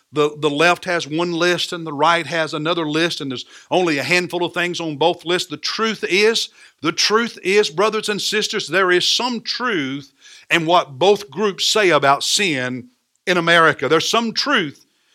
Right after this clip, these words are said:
in the messages of both sides. There's some truth there.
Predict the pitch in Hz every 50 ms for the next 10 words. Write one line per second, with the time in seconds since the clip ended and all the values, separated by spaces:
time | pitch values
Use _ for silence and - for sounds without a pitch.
0 | _ _ 175 175 175 170 165 170 196 220 214 - - 170 156 135 151 160 147 -
1 | 160 160 156 - _ _ _ _ _ - 160 143 131 113 131 190 208 208 190 180
2 | 170 139 - - - _ _ _ _ _ _ _ - - - 240 233 220 180 143
3 | 131 117 107 175 190 190 - 208 202 - - - 277 269 226 170 - - _ _
4 | _ - 170 214 202 160 127 107